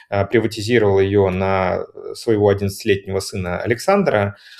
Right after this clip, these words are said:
а потом эту квартиру продал своему давнему бизнес-партнеру Андрею Кузяеву. Вот. Э, про расследование ты говорила. Да, действительно, были расследования Фонда борьбы с коррупцией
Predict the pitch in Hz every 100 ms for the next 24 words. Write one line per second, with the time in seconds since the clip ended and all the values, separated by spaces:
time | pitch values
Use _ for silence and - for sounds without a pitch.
0 | _ - - 185 135 - 101 - 135 113
1 | 98 101 110 117 - 95 98 101 92 92
2 | 90 98 95 92 - - 151 156 110 98
3 | 98 95 104 101 - 95 90 82 80 90
4 | _ _ - - - 95 92 - - 110
5 | 113 113 110 110 - _ - 147 170 175
6 | 208 226 190 180 165 - - 147 139 127
7 | 127 131 131 127 113 107 127 113 101 123
8 | - 104 98 113 104 107 - 120 104 98
9 | 98 - 110 98 107 107 104 - 123 185
10 | - 214